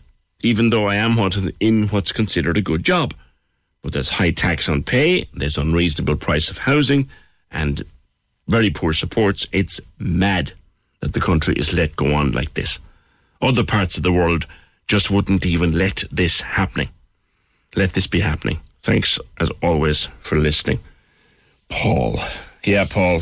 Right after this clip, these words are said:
I, it, it wouldn't be allowed to happen. It simply would not be allowed to happen anywhere else. These kind of crazy, crazy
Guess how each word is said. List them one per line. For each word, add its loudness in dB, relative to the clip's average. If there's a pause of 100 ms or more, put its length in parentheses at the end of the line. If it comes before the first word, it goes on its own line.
(160)
I, 0
it, -4
it 2
wouldn't 2
be -2
allowed -2
to -4
happen. -10
It -4
simply 0
would 0
not 2
be 0
allowed 0
to -2
happen -2 (380)
anywhere 2
else. -6
These 0
kind -2
of -2
crazy, 0
crazy -2